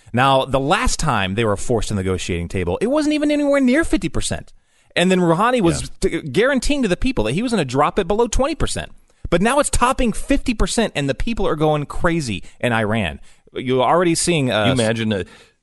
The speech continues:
Speaker 2: just, just for, just for the average person, imagine a loaf of bread being fifty percent higher than it is today in less than a year.
Speaker 1: Food
Speaker 2: I-, imagine the cost of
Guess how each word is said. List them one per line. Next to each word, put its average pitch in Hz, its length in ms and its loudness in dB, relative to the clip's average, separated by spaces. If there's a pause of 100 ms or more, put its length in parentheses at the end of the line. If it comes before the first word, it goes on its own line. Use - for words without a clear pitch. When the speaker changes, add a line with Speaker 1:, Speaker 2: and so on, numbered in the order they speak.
(260)
Speaker 2:
just, 143 180 0
just 143 220 2
for, 113 220 -2
just 117 220 -2
for 107 120 -4
the 101 140 -2
average 90 320 -4
person, 92 340 -6
imagine 110 580 0
a 107 60 0
loaf 104 260 0
of 90 120 -6
bread 78 320 -2
being 76 200 -4
fifty - 480 -4
percent 92 460 -6
higher 82 400 -4
than 82 180 -8
it 73 140 -10
is 85 400 -4 (420)
today 82 720 -2
in 82 380 -6
less 85 300 -4
than 82 120 -6
a 78 60 -6
year. 69 360 -12 (720)
Speaker 1:
Food 156 220 0
Speaker 2:
I-, 104 40 -2
imagine 131 460 2
the 117 80 2
cost - 480 0
of 95 140 -4